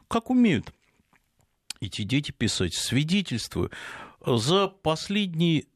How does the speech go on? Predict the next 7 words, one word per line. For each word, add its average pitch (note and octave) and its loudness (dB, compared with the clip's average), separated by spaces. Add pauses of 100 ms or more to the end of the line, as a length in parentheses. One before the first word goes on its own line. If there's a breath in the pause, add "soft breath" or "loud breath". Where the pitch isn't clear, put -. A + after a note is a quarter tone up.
(120)
вот C3 0 (320)
двадцать A#2+ 0
с - -12
копейками A#2 0
лет C#3 0 (1700 loud breath)
резкое F3 2
ухудшение C#3+ 2